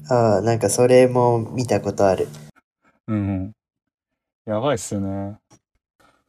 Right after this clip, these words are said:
Speaker 1: なんかちょっとだらついちゃったけど、そろそろ、あれする？
Speaker 2: うん。
Speaker 1: 締める？
Speaker 2: そうっすね。締めますか。えー、あ、そうそう。あと、最後、アートワークも変えたんでね。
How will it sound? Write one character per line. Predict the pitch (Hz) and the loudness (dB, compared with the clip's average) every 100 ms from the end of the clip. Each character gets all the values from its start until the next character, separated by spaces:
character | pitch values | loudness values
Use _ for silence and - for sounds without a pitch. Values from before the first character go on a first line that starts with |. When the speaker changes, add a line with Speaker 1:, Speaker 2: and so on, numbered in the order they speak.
| _ | _
Speaker 1:
な | - | -12
ん | 123 | -8
か | |
ち | 113 | -6
ょ | 135 | -6
っ | |
と | 101 | -6
だ | - 113 | -2 0
ら | 117 | 0
つ | 117 123 | -2 -4
い | |
ち | 117 120 | -2 -4
ゃ | |
っ | 117 | -4
た | 113 | -6
け | 101 | -4
ど、 | 92 82 - _ _ | -4 -6 -10 _ _
そ | - 127 | -8 -6
ろ | 110 | -4
そ | 107 | -4
ろ、 | 98 - - _ _ _ _ | -4 -6 -14 _ _ _ _
あ | - | -6
れ | 123 | -2
す | 104 107 | -2 -2
る？ | 117 | -4
Speaker 2:
う | |
ん。 | 120 _ - _ _ _ | -6 _ -20 _ _ _
Speaker 1:
締 | - 113 | -12 -2
め | 113 | -2
る？ | 110 - _ _ _ _ | -2 -6 _ _ _ _
Speaker 2:
そ | - 165 | -10 -8
う | |
っ | |
す | - | -6
ね。 | 110 110 117 _ | -6 -8 -10 _
締 | - 117 | -14 -8
め | |
ま | 113 135 | -6 -6
す | - | 0
か。 | 120 - - _ _ - _ _ _ _ _ _ _ _ _ | 0 0 -6 _ _ -20 _ _ _ _ _ _ _ _ _
え | 139 131 127 123 127 | -4 -2 -2 -2 -4
ー、 | - _ _ _ _ _ _ _ _ _ _ _ | -8 _ _ _ _ _ _ _ _ _ _ _
あ、 | 147 | -2
そ | - | 0
う | |
そ | 113 | 0
う。 | 120 | 0
あ | 160 | 2
と、 | 180 147 - | 6 4 4
最 | - 170 | 2 4
後、 | 107 - _ | 4 0 _
ア | 151 | 2
ー | |
ト | 170 196 | 6 6
ワ | |
ー | 185 | 4
ク | 120 | 2
も | 98 | 0
変 | - | 0
え | 120 | 2
た | 120 | 0
ん | |
で | 95 | -2
ね。 | 101 - | -6 -8